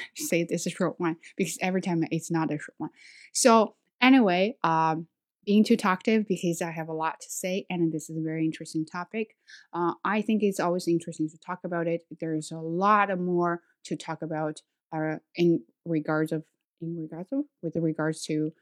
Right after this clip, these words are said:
uh, unconscious biases. If you do have a lot of things, ideas, thoughts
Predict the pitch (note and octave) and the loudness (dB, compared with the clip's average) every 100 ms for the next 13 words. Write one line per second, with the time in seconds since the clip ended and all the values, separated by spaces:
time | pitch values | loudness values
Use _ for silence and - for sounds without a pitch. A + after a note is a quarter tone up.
0 | _ - D3+ D#3+ D3+ D#3 - D#3 D#3+ D#3 | _ -10 -6 -4 -4 -4 -6 -12 -10 -8
1 | D#3+ A3+ A#3 - - - - _ G#3+ B3 | -4 -2 -4 -6 -20 -20 -20 _ 8 8
2 | A#3+ A#3 A3+ A3+ G#3+ G#3 G3 G3 F#3 F3 | 10 10 10 8 6 6 6 6 6 6
3 | E3 E3+ F3+ - - _ _ _ G3 E3+ | 6 6 4 0 -12 _ _ _ -2 0
4 | E3 D#3+ F3 F3+ F3+ F3 D3 - - F#3+ | 0 -2 -2 0 0 -2 -2 -6 -4 -2
5 | - - | -4 -8